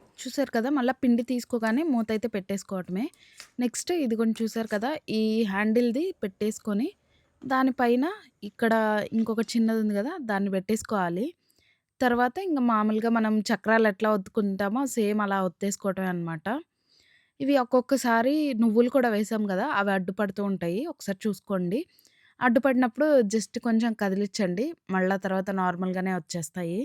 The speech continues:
చాలామందికి మినప చక్రాలు చేయాలి అంటే కొంచెం గట్టిగా ఒత్తాలి అనే ఇది ఉంటుంది కదా. So, అలా కాకుండా ఉండాలంటే కొంచెం చెయ్యి అయితే తడి చేసుకుంటూ ఉండండి. And ఆ చక్రాలకి ఇద్దలకు కూడా తడి చేసి వేస్తూ ఉంటే so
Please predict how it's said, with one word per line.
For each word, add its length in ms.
చాలామందికి 800
మినప 320
చక్రాలు 440
చేయాలి 460
అంటే 300
కొంచెం 340
గట్టిగా 460
ఒత్తాలి 440
అనే 260
ఇది 180
ఉంటుంది 340
కదా. 220
So, 120
అలా 180
కాకుండా 440
ఉండాలంటే 500
కొంచెం 460
చెయ్యి 260
అయితే 220
తడి 280
చేసుకుంటూ 540
ఉండండి. 380
And 140
ఆ 60
చక్రాలకి 520
ఇద్దలకు 300
కూడా 200
తడి 240
చేసి 260
వేస్తూ 360
ఉంటే 300
so 120